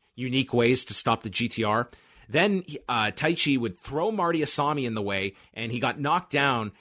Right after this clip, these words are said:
as Goto's running the ropes, and the mic stand gets involved. Goto ends up getting the mic stand, tosses it to the floor, kicks Taichi in the chest,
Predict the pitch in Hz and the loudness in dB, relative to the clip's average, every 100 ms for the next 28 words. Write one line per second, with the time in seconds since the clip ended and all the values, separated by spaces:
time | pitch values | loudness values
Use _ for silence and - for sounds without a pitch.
0 | - 117 101 143 147 147 117 117 165 156 | -12 -10 -2 0 2 0 0 2 2 4
1 | 120 123 110 - - _ _ - 110 107 | 4 2 2 -2 -10 _ _ -8 -2 0
2 | 104 95 _ _ _ _ _ 101 120 143 | 0 -4 _ _ _ _ _ -10 -4 -2
3 | 190 - 180 165 151 - 147 131 127 127 | 0 2 2 2 2 0 2 2 4 2
4 | 110 - _ _ - 170 160 151 151 135 | -2 -14 _ _ 0 2 4 2 2 0
5 | 131 131 101 - _ 170 180 170 143 135 | 0 -2 -4 -16 _ 2 4 4 4 2
6 | - - 131 120 120 - 165 175 143 147 | 2 0 2 0 -2 0 2 2 0 -2
7 | - 127 - 123 117 110 110 - - - | -4 -8 -6 -2 0 0 -4 -12 -10 -2
8 | 214 - 175 160 - 143 123 - 139 117 | -2 0 0 0 0 0 0 -2 0 0
9 | - | -2